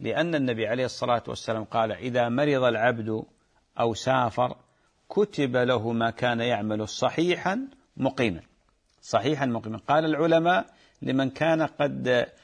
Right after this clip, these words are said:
اعتاد على هذه العبادة وعلى هذه الطاعة، ثم حال بينه وبينها حائل أو مانع،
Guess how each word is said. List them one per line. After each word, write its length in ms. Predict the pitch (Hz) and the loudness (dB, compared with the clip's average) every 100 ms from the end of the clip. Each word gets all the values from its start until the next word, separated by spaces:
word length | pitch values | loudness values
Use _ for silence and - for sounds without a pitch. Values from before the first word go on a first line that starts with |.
| _ - | _ -8
اعتاد 540 | 117 107 165 180 139 | -8 2 4 4 2
على 240 | 117 120 | 0 2
هذه 320 | 117 123 123 117 | 2 2 0 -4
العبادة 580 | 107 113 117 92 82 - _ | -2 0 0 0 -6 -16 _
وعلى 260 | - 110 117 | -4 -2 0
هذه 360 | 117 123 113 | 0 0 0
الطاعة، 500 | 110 - 120 95 85 - _ _ _ | -2 2 2 2 -6 -16 _ _ _
ثم 480 | 135 135 131 131 127 | -2 0 2 2 2
حال 560 | - - 165 156 127 | -4 0 2 4 2
بينه 480 | 120 143 139 123 107 | 0 0 0 -2 -4
وبينها 680 | 110 120 123 147 151 156 165 | -4 -4 -2 0 0 0 -2
حائل 440 | - 151 127 92 | 0 2 2 0
أو 160 | 92 127 | -2 0
مانع، 460 | 143 143 143 165 | 2 4 4 2